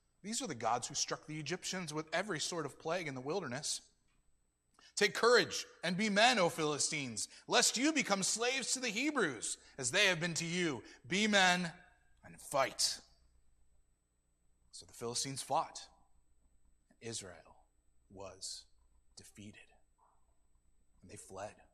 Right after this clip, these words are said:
every man to his home. There was a very great slaughter, for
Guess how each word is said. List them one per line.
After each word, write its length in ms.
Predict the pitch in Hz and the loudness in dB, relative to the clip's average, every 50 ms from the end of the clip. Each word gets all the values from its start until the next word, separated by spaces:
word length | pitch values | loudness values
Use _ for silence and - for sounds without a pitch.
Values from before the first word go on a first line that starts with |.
| _ _ _ _ _ _ _ _ _ _ _ _ _ _ - | _ _ _ _ _ _ _ _ _ _ _ _ _ _ -14
every 260 | - - 107 117 107 | -14 -14 -12 -14 -14
man 300 | 98 110 113 110 98 92 | -12 -14 -14 -14 -16 -18
to 140 | - - 98 | -18 -18 -16
his 100 | 95 - | -18 -18
home. 260 | - - 113 110 92 92 _ - - _ _ _ - - _ _ - _ _ _ _ _ _ _ _ _ _ _ _ _ _ _ | -18 -18 -20 -20 -20 -20 _ -20 -20 _ _ _ -20 -20 _ _ -20 _ _ _ _ _ _ _ _ _ _ _ _ _ _ _
There 80 | - 110 | -16 -14
was 80 | 120 | -12
a 60 | 113 107 | -12 -10
very 440 | 95 107 110 117 120 127 135 135 - - - _ - | -8 -6 -6 -6 -6 -8 -10 -12 -16 -20 -20 _ -20
great 440 | - - 107 104 107 113 113 - - - | -18 -14 -14 -14 -14 -14 -16 -20 -18 -12
slaughter, 680 | - - - - - 101 95 104 104 98 - - - - _ _ _ _ _ _ _ _ _ _ _ _ _ | -10 -8 -8 -8 -8 -10 -14 -16 -16 -16 -18 -20 -20 -20 _ _ _ _ _ _ _ _ _ _ _ _ _
for 100 | - 104 | -20 -20